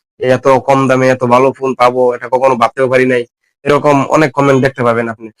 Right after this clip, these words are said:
এগুলো হচ্ছে মূলত, ভাই, ওদের, তারা নিজেরা ফেক আইডি খুলে এগুলো কমেন্ট করে রাখছে। আপনি মনে মনে ভাবতেছেন যে এগুলো সাধারণ মানুষে করা, কিন্তু না ভাই,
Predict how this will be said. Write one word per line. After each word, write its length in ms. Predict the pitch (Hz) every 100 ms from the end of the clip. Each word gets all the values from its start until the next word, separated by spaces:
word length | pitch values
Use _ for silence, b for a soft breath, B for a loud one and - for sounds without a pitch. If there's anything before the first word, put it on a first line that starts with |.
| b
এগুলো 240 | 151 156 185
হচ্ছে 160 | 190 180
মূলত, 260 | 196 185
ভাই, 200 | 165 139 127
ওদের, 280 | 139 135 143 131 - _
তারা 260 | - 131 135 135 127
নিজেরা 360 | 139 151 156 143
ফেক 240 | 127 135 131
আইডি 180 | 165 160
খুলে 300 | 170 190 185 120 _ -
এগুলো 280 | 127 131 127
কমেন্ট 300 | 131 127 120
করে 160 | 127 120
রাখছে। 300 | 113 - 107
আপনি 460 | 101 127 139 131 127
মনে 200 | 135 139
মনে 160 | 143
ভাবতেছেন 400 | 131 120 127 131 123
যে 140 | 123 117 - _ b
এগুলো 320 | 127 123 127 120 107 - _ _ _ _ _ _ _ _ -
সাধারণ 440 | 147 151 143 131
মানুষে 340 | 131 143 127 127
করা, 220 | - 120
কিন্তু 240 | 110 120 139
না 180 | 127
ভাই, 160 | 117 113